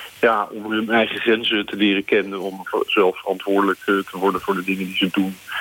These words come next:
Om ook af en toe zijn grens over te gaan. Eh, hè, als je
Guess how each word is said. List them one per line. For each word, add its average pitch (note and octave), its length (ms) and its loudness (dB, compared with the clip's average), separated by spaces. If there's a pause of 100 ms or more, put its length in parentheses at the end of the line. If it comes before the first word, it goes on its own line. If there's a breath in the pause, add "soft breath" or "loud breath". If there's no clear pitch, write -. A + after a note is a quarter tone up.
(360 loud breath)
Om G2 260 2
ook G#2+ 200 4
af G#2 140 2
en G#2 60 -16
toe G2+ 180 -6
zijn G#2 120 -2
grens G2+ 300 2
over G2+ 300 2
te - 100 -8
gaan. G2 320 0 (220)
Eh, F#2+ 600 0
hè, G#2 180 2
als F#2 140 -2
je F#2 220 2